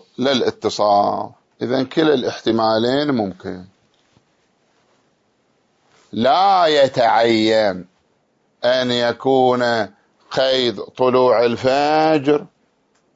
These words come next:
من قيود خصوص ترتب المصلحة محضا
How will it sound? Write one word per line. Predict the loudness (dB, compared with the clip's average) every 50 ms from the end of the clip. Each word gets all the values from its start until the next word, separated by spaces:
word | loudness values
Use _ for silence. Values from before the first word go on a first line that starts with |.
| _ _ _ _ _ _ _ _ _ _ _ _ _ _ _ _ _ _ _ _ _ -10
من | -4 -2 -2 0 0 -2 -2 -2 -4
قيود | -8 -8 -2 0 2 2 4 4 4 4 2 2 0 -2
خصوص | -2 -2 -2 0 0 2 2 4 4 4 2 0 -2 -2
ترتب | -2 0 2 2 0 -2 -4 -2 0 0 2 4
المصلحة | 4 2 2 2 0 0 -2 -2 0 -2 0 0 0 0 0 0 0
محضا | 0 0 -2 -2 -4 -2 0 0 0 2 0 -2 -4 -6